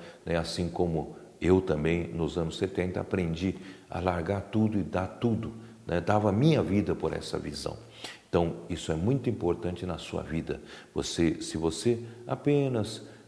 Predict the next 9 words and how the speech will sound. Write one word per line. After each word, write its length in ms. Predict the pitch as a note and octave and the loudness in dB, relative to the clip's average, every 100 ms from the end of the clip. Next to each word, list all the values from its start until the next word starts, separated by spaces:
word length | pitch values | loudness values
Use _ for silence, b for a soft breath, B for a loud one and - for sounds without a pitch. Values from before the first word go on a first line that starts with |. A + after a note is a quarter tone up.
| - | -2
né, 160 | F2+ | 0
se 180 | - A2 | 0 -2
converteu 640 | - G2+ F#2+ F2 - F#2+ | 0 2 2 2 4 4
a 60 | F2 | 4
Cristo 500 | - G#2+ A2 A2 G2 | 2 4 4 4 -2
de 80 | F#2 | 0
uma 140 | F#2 | 0
maneira 400 | F2+ F2+ G2 F#2+ | 0 0 0 0
morna, 760 | F2+ G2 A2 G#2+ G#2+ G2+ F#2+ | 2 2 4 4 4 2 -2